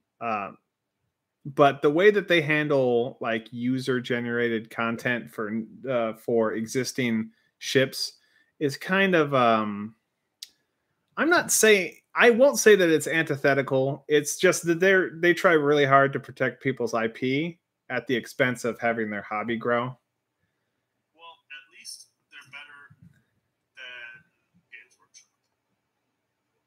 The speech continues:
Speaker 1: Oh, I mean, a co-, it's a community that is keeping a dead game alive. Uh, and, I mean, Games Workshop is famous for making communities, uh, to keep dead games alive, right?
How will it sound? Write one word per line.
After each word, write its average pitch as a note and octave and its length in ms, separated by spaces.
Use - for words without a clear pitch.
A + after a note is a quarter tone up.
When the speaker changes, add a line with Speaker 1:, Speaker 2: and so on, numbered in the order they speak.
Speaker 1:
Oh, A3 140
I D3+ 140
mean, E3 280
a D3 120
co-, - 280
it's - 420
a D3+ 200
community D#3 580
that B2+ 320
is C#3 160
keeping E3+ 320
a B2+ 80
dead C3 320
game C3 280
alive. F#2+ 540
Uh, A2+ 240
and, A#2 520
I B2+ 100
mean, B2 160
Games D3+ 280
Workshop D#3 460
is B2+ 120
famous D3 360
for D3 100
making C3+ 340
communities, C3 840
uh, B2+ 140
to - 120
keep C#3+ 280
dead C#3 240
games F#3 300
alive, G#2+ 340
right? C3 400